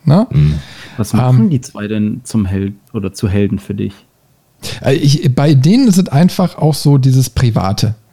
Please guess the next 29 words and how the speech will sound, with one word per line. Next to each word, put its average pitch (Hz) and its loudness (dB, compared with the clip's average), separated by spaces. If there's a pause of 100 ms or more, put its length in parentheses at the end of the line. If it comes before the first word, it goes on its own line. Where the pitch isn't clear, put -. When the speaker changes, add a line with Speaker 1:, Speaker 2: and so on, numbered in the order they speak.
Speaker 1:
ne? 190 4
Also 143 2
jetzt 147 0
nicht 202 2
nur 160 4
das, 139 0
was 131 0
sie 117 0
darstellen, 180 2
also 127 2
dass 139 0
sie - -2
einfach 131 0
nur 131 2
ihre 139 0
Problemchen 127 0
dann 123 2
mal 120 2
mit 120 0
der 127 0
Faust - -2
lösen 180 4
und 135 0 (640)
in 120 2
der 113 0
Regel 147 2
passiert, 139 0 (120)
n-, 170 2
ja, 113 2